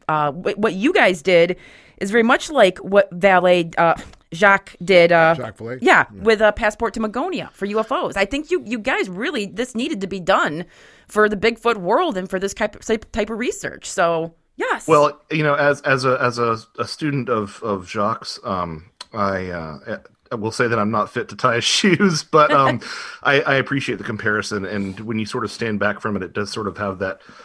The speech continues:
Speaker 3: uh, Valean shape to it, the sort of psychosocial shape, and saying, you know, "Okay, well, it might be this, it might be the established narrative,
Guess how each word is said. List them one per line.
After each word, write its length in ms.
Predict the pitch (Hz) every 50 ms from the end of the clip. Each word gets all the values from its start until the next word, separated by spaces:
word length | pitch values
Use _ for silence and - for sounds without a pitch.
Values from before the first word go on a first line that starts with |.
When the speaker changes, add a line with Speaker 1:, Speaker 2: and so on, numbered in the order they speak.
| - _ _
Speaker 3:
uh, 260 | - 92 87 82 80 80 - _ _ _ _ _ _ _ _ 117
Valean 560 | 101 107 110 107 107 104 101 98 92 90 87
shape 380 | - - - 117 107 101 101 _
to 160 | - 90 78 76
it, 100 | 71 -
the 80 | -
sort 180 | - - 92 90
of 60 | 85
psychosocial 640 | - - 98 95 - 92 90 - - 95 87 - 90
shape, 320 | 85 - - 92 87 82 -
and 100 | 87 80
saying, 420 | - - 104 98 95 95 90 90 110
you 80 | 117
know, 240 | 104 90 90 85 87
"Okay, 220 | 120 - 127 110
well, 180 | 110 110 104 113
it 100 | 139 143
might 180 | 170 196 214 202
be 120 | 165 147
this, 500 | 123 107 90 101 - - - - - -
it 140 | 127 117 117
might 200 | 113 117 123 107
be 100 | 123 123
the 140 | 117 117 110
established 520 | 101 - - 107 104 90 101 98 - -
narrative, 440 | 104 87 78 78 76 82 95 104